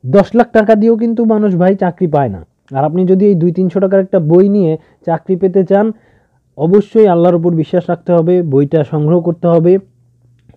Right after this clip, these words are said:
পড়তে হবে, পড়ার বিকল্প ভাই কিছু নাই। এবং আমাদের এই বইটাতে খুবই গুরুত্বপূর্ণ আলোচনা করা আছে, যেগুলোতে আপ-, মানুষ বারবার, আহ, fail করে। যেমন ইংলিশ একটা গুরুত্বপূর্ণ subject, আপনি যদি ইংলিশে দুর্বল হয়ে থাকেন, অবশ্যই আমাদের বইটি সংগ্রহ করতে হবে,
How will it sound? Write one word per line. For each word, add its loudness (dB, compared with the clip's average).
পড়তে 2
হবে, 2
পড়ার 0
বিকল্প -2
ভাই 0
কিছু -4
নাই। -8
এবং -2
আমাদের 2
এই 4
বইটাতে 0
খুবই 0
গুরুত্বপূর্ণ -2
আলোচনা 0
করা 0
আছে, -6
যেগুলোতে 0
আপ-, -8
মানুষ 0
বারবার, 2
আহ, -4
fail 4
করে। -4
যেমন -2
ইংলিশ 0
একটা -6
গুরুত্বপূর্ণ -2
subject, -4
আপনি -4
যদি 2
ইংলিশে 0
দুর্বল 2
হয়ে 0
থাকেন, -2
অবশ্যই -6
আমাদের -2
বইটি -4
সংগ্রহ -4
করতে -8
হবে, -10